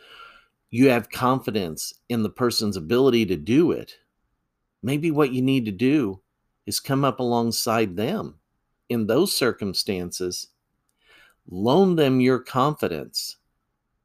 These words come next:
to be able to encourage them to step forward, to do that, to give it a try, to show themselves in a real way that they can do it.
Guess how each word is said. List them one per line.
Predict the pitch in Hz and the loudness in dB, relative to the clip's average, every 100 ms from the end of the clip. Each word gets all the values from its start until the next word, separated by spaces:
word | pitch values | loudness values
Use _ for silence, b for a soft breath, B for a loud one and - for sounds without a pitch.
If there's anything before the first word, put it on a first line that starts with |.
| _ _ _ _ _ _ _ - | _ _ _ _ _ _ _ -6
to | 107 | -2
be | 113 120 | 2 4
able | 120 110 | 4 2
to | 107 - 110 101 95 92 _ _ _ _ _ _ _ - | -2 0 0 2 -2 -6 _ _ _ _ _ _ _ -6
encourage | 113 - 131 123 110 - | -4 0 2 2 2 0
them | 104 98 - | 0 0 -6
to | - 104 98 92 - | -4 -2 0 -4 -8
step | - - 110 98 - | -8 -4 -2 -4 -6
forward, | - 110 123 85 - _ _ _ _ _ _ _ _ - | -4 -2 -4 -10 -16 _ _ _ _ _ _ _ _ -12
to | 123 | -6
do | 120 175 | -2 -2
that, | 196 73 - _ _ - | -2 -4 -6 _ _ -8
to | 120 | -6
give | 107 151 | 0 2
it | 190 | 2
a | 131 | 0
try, | - 95 69 50 - _ b b b b b _ _ _ _ _ _ _ - | -2 -4 -4 -6 -18 _ b b b b b _ _ _ _ _ _ _ -6
to | 139 | -4
show | 117 - 143 143 180 | -2 -2 2 6 6
themselves | 151 143 123 - - - 151 190 95 - - - _ _ _ _ _ _ _ _ _ _ _ _ - | 6 4 2 -2 -4 -4 -2 -2 -4 -4 -6 -6 _ _ _ _ _ _ _ _ _ _ _ _ -4
in | 113 | 0
a | 107 | 0
real | 98 127 117 110 | 2 2 2 2
way | 110 113 | 2 2
that | 101 85 | 0 -2
they | 107 | -2
can | - 107 | -2 -2
do | 104 135 | 0 0
it. | 85 - | -2 -6